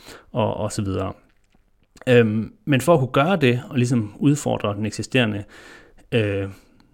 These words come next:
viden, så kræver det jo, at man har en hel del belæg for, øh, sin udfordring,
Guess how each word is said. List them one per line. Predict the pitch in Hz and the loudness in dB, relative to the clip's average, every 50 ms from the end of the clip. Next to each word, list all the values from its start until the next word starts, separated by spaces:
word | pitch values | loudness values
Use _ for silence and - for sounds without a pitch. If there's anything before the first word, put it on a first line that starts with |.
| _ _ _ _ _ _ | _ _ _ _ _ _
viden, | - 120 113 113 120 120 120 110 110 - - _ _ _ _ _ _ _ _ _ - | -4 0 0 2 4 4 2 2 -2 -8 -16 _ _ _ _ _ _ _ _ _ -20
så | - - - - - - - 156 | -16 -14 -12 -10 -8 -2 -2 -2
kræver | 143 - - 151 156 160 | -2 0 2 4 4 4
det | 139 127 117 | 4 2 0
jo, | 110 - - - | 0 0 -2 -4
at | - 117 - | -4 -4 -2
man | - 113 113 | -2 -2 0
har | 120 131 127 113 104 | 0 0 0 0 0
en | 101 98 98 104 104 - - - _ _ - _ _ _ _ _ _ _ _ | -2 -6 -8 -10 -10 -14 -18 -20 _ _ -20 _ _ _ _ _ _ _ _
hel | - 139 131 113 113 | 0 2 2 2 4
del | 123 117 110 107 107 110 - - | 2 2 2 2 0 -4 -6 -4
belæg | - 110 110 123 123 - - - - - - - - _ - _ _ _ _ _ _ _ | -2 0 2 2 2 0 -2 -6 -10 -14 -18 -20 -20 _ -20 _ _ _ _ _ _ _
for, | - - - 110 101 95 98 92 - - - - _ _ _ _ _ _ _ _ - | -20 -6 -2 -2 0 0 -2 -4 -8 -16 -20 -20 _ _ _ _ _ _ _ _ -4
øh, | 120 107 98 98 98 101 | -2 -2 -2 -4 -6 -8
sin | - - 113 104 | -6 -4 -2 -2
udfordring, | 101 101 - - - - - - 98 101 - | -2 -2 -4 -4 -6 -8 -6 -8 -10 -10 -12